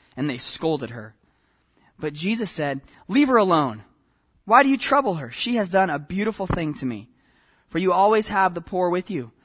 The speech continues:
and whenever you want, you can do good for them. But you will not always have me. She has done what she could. She has anointed my body beforehand for burial. And truly I say to you, wherever the gospel is proclaimed in the whole world, what she has done will be told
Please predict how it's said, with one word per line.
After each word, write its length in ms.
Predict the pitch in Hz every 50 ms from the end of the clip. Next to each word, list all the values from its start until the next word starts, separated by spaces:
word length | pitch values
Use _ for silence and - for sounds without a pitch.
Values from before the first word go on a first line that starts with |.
| _ _
and 120 | - 156 165
whenever 280 | 180 185 202 226 226
you 160 | 254 240 240 208
want, 260 | 214 214 226 202 -
you 80 | -
can 160 | 175 - 190 180
do 100 | 175 180
good 220 | 165 180 180 180
for 100 | - 165
them. 300 | 151 147 127 113 110 113 _ _ _ _ _ _ _ _ _ _ _
But 120 | - 151 165
you 100 | 190 202
will 100 | 202 202
not 240 | 196 190 185 175
always 380 | 175 170 175 170 160 147 147 143
have 240 | - 156 135 135 135
me. 300 | 135 135 127 107 104 - _ _ _ _ _ _ _ _ _ _
She 360 | - - - - 202 208 220
has 200 | 208 202 196 185
done 380 | 165 175 170 165 156 156 156 147
what 160 | 151 139 139
she 120 | - 151
could. 380 | 139 - - 127 117 - - - _ _ _ _ _ _ _ _ _ _ _ _ _
She 160 | - - 156
has 100 | 170 165
anointed 440 | 165 160 170 175 196 202 196 202 190
my 160 | 190 170 160
body 320 | 151 160 165 170 165 160
beforehand 720 | 156 160 156 - - 170 175 175 170 160 147 139 131 131 123
for 100 | - 139
burial. 520 | 127 131 139 135 135 127 120 110 110 110 _ _ _ _ _ -
And 140 | 120 147
truly 340 | - - 208 220 226 233 226
I 120 | 196 196 202
say 260 | - - 196 196 185
to 60 | 190
you, 260 | 190 175 156 139 139
wherever 560 | 139 143 147 147 - 175 208 214 202 151 113 - _ _ - _ -
the 80 | 165
gospel 480 | 156 170 170 175 190 202 - - 196 170
is 180 | 156 175 180
proclaimed 520 | - - 190 180 - - 165 160 156 151 151
in 60 | 147
the 80 | 147 151
whole 280 | 143 175 175 190 196
world, 300 | 185 170 151 139 135 139
what 160 | 156 165 165
she 140 | - - 196
has 180 | 190 185 180 170
done 180 | 175 156 151
will 80 | 151 147
be 100 | 147 151
told 440 | 147 - 165 143 139 135 135 139